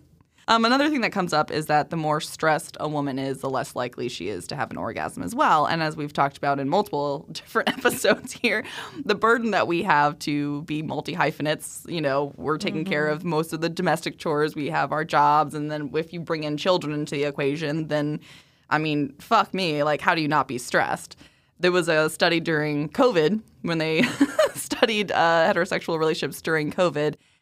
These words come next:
Speaker 1: and it showed that for the most part, sex decreased during covid between partners, but masturbation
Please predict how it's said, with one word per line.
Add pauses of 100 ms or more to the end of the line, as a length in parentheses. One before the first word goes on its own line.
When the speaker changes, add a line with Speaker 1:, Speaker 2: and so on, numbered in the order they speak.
Speaker 1:
and
it
showed
that
for
the
most
part, (680)
sex
decreased
during
covid
between
partners,
but
masturbation